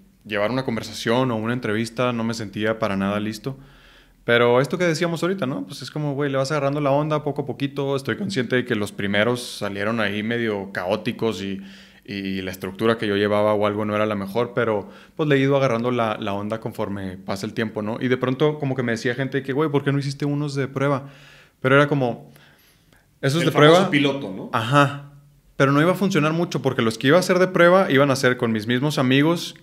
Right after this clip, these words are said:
Speaker 1: que posteriormente iba a invitar.
Speaker 2: Allá al, al bueno.
Speaker 1: Ajá, entonces iba, iba a perderse la naturalidad, ¿no? De la plática aquí en,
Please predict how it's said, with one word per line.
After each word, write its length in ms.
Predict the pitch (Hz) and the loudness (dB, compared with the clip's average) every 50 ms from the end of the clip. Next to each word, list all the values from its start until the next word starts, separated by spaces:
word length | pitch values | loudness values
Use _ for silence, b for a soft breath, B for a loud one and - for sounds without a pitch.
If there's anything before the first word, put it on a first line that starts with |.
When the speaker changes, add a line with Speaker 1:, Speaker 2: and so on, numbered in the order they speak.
| - | -4
Speaker 1:
que 400 | - 113 110 107 110 113 - - - | 0 2 4 4 4 2 -2 -4 -4
posteriormente 680 | 127 117 - - 113 107 113 113 123 127 127 127 139 131 | -4 -2 0 0 2 2 2 2 2 0 0 2 2 2
iba 160 | 135 127 135 | 4 4 4
a 40 | 135 | 2
invitar. 640 | 143 135 127 - - 113 113 131 - - B B B B B B B B | 2 2 0 2 4 4 4 4 2 -4 B B B B B B B B
Speaker 2:
Allá 380 | 113 110 110 107 117 117 113 | -8 -8 -6 -4 -4 -2 -2
al, 240 | 113 117 117 117 117 | -2 -2 -4 -6 -8
al 160 | 110 110 110 | -8 -8 -8
bueno. 300 | 110 120 120 117 110 95 - | -6 -4 -4 -4 -6 -4 -4
Speaker 1:
Ajá, 320 | 131 120 107 131 139 160 - - | -4 -2 2 2 2 2 2 0
entonces 300 | 143 127 147 143 135 160 | 0 2 2 4 6 6
iba, 200 | 151 151 151 - | 6 6 6 6
iba 360 | 147 131 127 131 135 135 135 135 | 4 4 6 6 8 8 8 8
a 120 | 131 131 135 | 6 4 2
perderse 440 | 131 120 113 120 120 113 - 135 127 | 0 2 2 2 0 0 0 0 2
la 180 | 127 123 120 | 2 2 2
naturalidad, 840 | 120 117 113 113 - 117 113 110 113 110 110 117 117 117 117 107 101 | 2 0 0 0 2 2 4 4 4 4 4 6 6 6 6 2 -2
¿no? 220 | 107 107 113 120 | -2 0 0 0
De 140 | 117 117 113 | 2 0 0
la 160 | 107 101 98 | 0 -2 -2
plática 420 | 98 98 101 98 107 - - 110 101 | -2 -4 -4 -2 -4 -2 -2 -2 -2
aquí 360 | 98 98 - - 104 101 101 | -2 -4 -6 -8 -6 -4 -4
en, 380 | 101 107 107 101 95 - - | -2 -2 -4 -4 -6 -10 -16